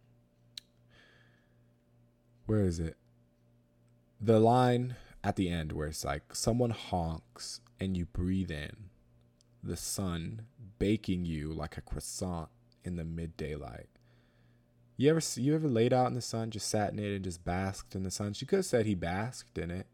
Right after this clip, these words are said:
right? He coulda s-, she coulda said he s-, he bathed in the sun, something like that. But she said, "The sun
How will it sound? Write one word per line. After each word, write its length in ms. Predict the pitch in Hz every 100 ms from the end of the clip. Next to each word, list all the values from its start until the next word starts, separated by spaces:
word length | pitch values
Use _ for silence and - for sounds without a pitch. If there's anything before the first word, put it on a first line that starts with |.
| _ -
right? 160 | 98
He 100 | 95
coulda 160 | 101 107
s-, 200 | 101 -
she 140 | -
coulda 120 | 110 120
said 140 | 117
he 60 | 110
s-, 120 | -
he 140 | 113
bathed 640 | 104 87 92 95 90 - -
in 120 | 95
the 80 | 92
sun, 500 | - 85 87 87 92 - - -
something 300 | - 113 117
like 220 | 104 85
that. 260 | 85 82 -
But 140 | 104
she 100 | -
said, 340 | 156 - 80 - - - - - - - -
"The 80 | 95
sun 560 | - - 127 135 131